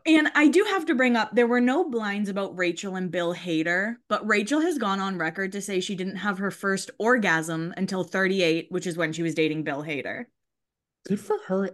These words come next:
Speaker 2: and Bill.
Speaker 1: <laughs>
Speaker 2: Oh my God. Okay, that was not what I was expecting.
Speaker 1: Now, for you, when you think of Rachel, do you think of her as, like, a fashion girl? 'Cause she was such a, she was in so many, like,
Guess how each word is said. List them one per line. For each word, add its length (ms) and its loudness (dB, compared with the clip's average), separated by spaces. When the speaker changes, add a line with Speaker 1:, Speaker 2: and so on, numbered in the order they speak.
Speaker 2:
and 260 0
Bill. 460 -4
Speaker 1:
<laughs> 40 -14
Speaker 2:
Oh 80 -6
my 160 -2
God. 540 -6
Okay, 380 0
that 180 6
was 140 4
not 120 4
what 120 0
I 60 2
was 140 -2
expecting. 600 -8
Speaker 1:
Now, 240 6
for 200 4
you, 260 8
when 140 6
you 120 6
think 180 4
of 160 0
Rachel, 300 0
do 160 0
you 120 2
think 300 -4
of 140 0
her 160 0
as, 100 0
like, 240 -4
a 60 -4
fashion 560 -2
girl? 220 0
'Cause 100 -6
she 140 -4
was 120 -4
such 220 -2
a, 180 -8
she 120 -4
was 100 -2
in 120 0
so 140 -4
many, 180 0
like, 220 -2